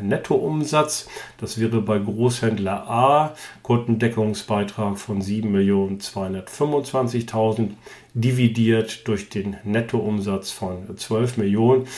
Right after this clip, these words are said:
Dann komme ich zu einer Kundenrendite von sechzig Prozent. Ähm, Großhändler B entsprechend, ähm, eine,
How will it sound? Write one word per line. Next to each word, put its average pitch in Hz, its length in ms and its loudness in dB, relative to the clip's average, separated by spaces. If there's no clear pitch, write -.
Dann 101 100 -10
komme 123 220 6
ich 117 120 2
zu - 200 -10
einer 101 240 -2
Kundenrendite 98 920 -2
von 92 400 -10
sechzig 113 580 -2
Prozent. 127 540 2
Ähm, 127 440 8
Großhändler 131 600 6
B 147 340 6
entsprechend, 139 920 0
ähm, 120 440 4
eine, 110 300 0